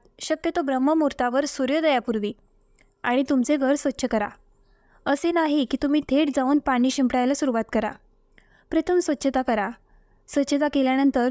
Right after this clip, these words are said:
तुम्ही तुमच्या घराच्या मुख्य गेटवर पाणी शिंपडावे. पहा, येथे शिंपडण्याचे महत्त्व सांगितले आहे, पाणी ओतण्याचे महत्त्व सांगितले नाही. काही लोक असे करतात की ते पाण्याने भरलेली बादली आणतात आणि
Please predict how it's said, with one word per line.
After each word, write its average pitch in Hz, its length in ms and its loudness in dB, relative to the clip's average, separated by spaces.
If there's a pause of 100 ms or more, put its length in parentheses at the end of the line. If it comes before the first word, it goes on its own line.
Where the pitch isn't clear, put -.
तुम्ही 285 220 2
तुमच्या 302 260 2
घराच्या 269 380 0
मुख्य 302 340 0
गेटवर 254 480 0 (120)
पाणी 240 240 0
शिंपडावे. 226 500 0 (720)
पहा, 240 240 0 (460)
येथे 285 300 2
शिंपडण्याचे 294 560 2
महत्त्व 277 340 0
सांगितले 240 420 0
आहे, 220 280 -4 (600)
पाणी 269 300 2
ओतण्याचे 277 600 0
महत्त्व 262 420 0
सांगितले 254 460 -2
नाही. 226 300 -4 (1300)
काही 294 280 2
लोक 339 180 0
असे 302 200 0
करतात 262 500 0
की 277 140 0
ते 302 60 2 (640)
पाण्याने 254 360 2
भरलेली 277 380 2
बादली 240 320 0
आणतात 247 340 0 (520)
आणि 262 320 2